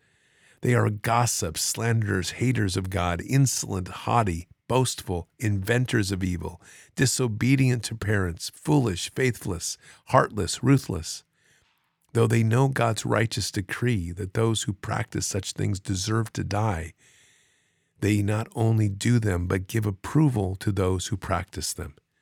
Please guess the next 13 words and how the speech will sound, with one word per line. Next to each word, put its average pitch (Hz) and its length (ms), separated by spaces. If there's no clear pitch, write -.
These 151 260
people 151 400
in 110 120
our 107 160
world 107 360
are 101 140
trying 117 360
to 110 60
do 117 320
this 107 280
corruption 107 640
to - 100
children, 104 640